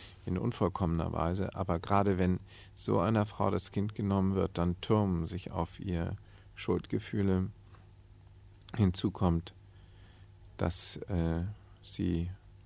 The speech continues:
unter dem Vorwurf litt, und das war ja wohl das Widerlichste, was ihr dann passieren konnte, dass, ähm, der Täter behauptete, das Kind hätte ihn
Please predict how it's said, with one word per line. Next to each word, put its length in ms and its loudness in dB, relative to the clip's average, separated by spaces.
unter 300 2
dem 420 0
Vorwurf 640 2
litt, 400 0
und 180 -4
das 140 -4
war 140 2
ja 120 2
wohl 120 0
das 180 -4
Widerlichste, 540 -4
was 180 -4
ihr 100 -4
dann 140 -4
passieren 440 -6
konnte, 500 -2
dass, 460 -6
ähm, 560 -4
der 360 -4
Täter 480 0
behauptete, 680 -2
das 220 -6
Kind 400 -2
hätte 240 -4
ihn 380 -2